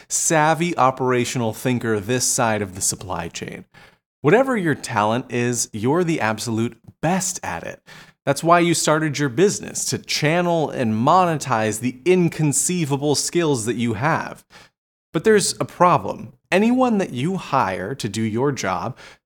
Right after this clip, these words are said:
sales, marketing, operations, well, they suck at it. At least they're not nearly as good as you are at it.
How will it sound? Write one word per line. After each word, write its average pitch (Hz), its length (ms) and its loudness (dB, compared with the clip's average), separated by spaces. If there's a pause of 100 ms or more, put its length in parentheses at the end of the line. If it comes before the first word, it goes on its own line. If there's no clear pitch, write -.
(100)
sales, 110 560 0
marketing, 107 680 -2
operations, 101 840 -2 (480)
well, 113 500 0 (240)
they 107 160 0
suck - 400 2
at 90 160 -6
it. - 160 -12 (480)
At 196 140 8
least 226 240 4
they're 196 100 8
not 185 240 6
nearly 160 640 2
as 117 220 0
good 127 400 2
as 107 280 -2
you 131 340 -2
are 90 220 -8
at 92 220 -10
it. 92 220 -16